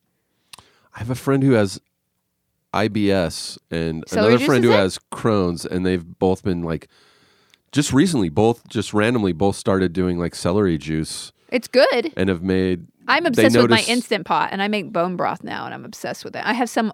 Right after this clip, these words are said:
Speaker 2: uh, like, literally, I need to go home to check that
Speaker 1: Is that
Speaker 2: bone
Speaker 1: like a
Speaker 2: broth.
Speaker 1: slow cooker?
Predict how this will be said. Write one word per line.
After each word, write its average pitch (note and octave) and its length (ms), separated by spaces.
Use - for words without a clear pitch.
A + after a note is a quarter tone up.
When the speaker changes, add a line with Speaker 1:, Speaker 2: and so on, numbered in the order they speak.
Speaker 2:
uh, F3 200
like, G#3+ 220
literally, B3 300
I A3 40
need G#3+ 120
to G#3 60
go F#3 120
home F#3+ 280
to - 120
check - 200
that E3 100
Speaker 1:
Is A#2+ 80
that B2+ 80
Speaker 2:
bone C3 80
Speaker 1:
like C3+ 100
a B2 40
Speaker 2:
broth. A#2+ 100
Speaker 1:
slow A2+ 300
cooker? D#3 500